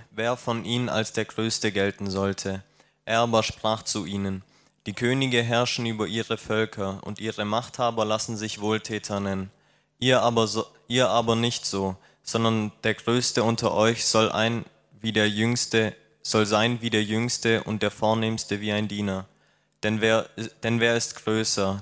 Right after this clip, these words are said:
der zu Tisch sitzt oder der dient? Ist's nicht der, der zu Tisch sti-, der zu Tisch sitzt? Ich aber bin unter euch wie ein Diener.“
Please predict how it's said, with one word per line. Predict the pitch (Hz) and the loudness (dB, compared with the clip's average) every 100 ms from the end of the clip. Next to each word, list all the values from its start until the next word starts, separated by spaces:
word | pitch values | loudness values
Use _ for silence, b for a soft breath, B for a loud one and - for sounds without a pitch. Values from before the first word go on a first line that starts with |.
| - | 0
der | 110 110 | 2 2
zu | 104 | -2
Tisch | - 127 - | -4 -4 -2
sitzt | - 127 - - | 0 0 -2 -4
oder | 107 110 | -2 0
der | 98 107 | 2 0
dient? | 104 104 101 101 - b b b b | 0 -2 -2 -4 -8 b b b b
Ist's | 107 - - | -6 -4 0
nicht | 120 131 - | 2 2 2
der, | 110 113 123 | 2 4 4
der | 127 107 107 | 0 0 0
zu | - | -4
Tisch | 101 117 117 | -4 -4 -2
sti-, | - - 127 - _ _ | -4 -4 -4 -4 _ _
der | 110 110 | -4 -4
zu | - | -6
Tisch | 101 120 123 | -6 -2 -2
sitzt? | - 127 123 - - b b b b b _ | 0 0 0 -4 -8 b b b b b _
Ich | - 139 - | -2 -2 0
aber | 107 110 104 | 2 4 4
bin | 113 113 | 2 2
unter | 95 117 120 113 | 0 0 2 2
euch | - 117 117 - | 2 2 0 -2
wie | 110 | 0
ein | 107 | 2
Diener.“ | 104 104 101 98 | 0 0 0 -2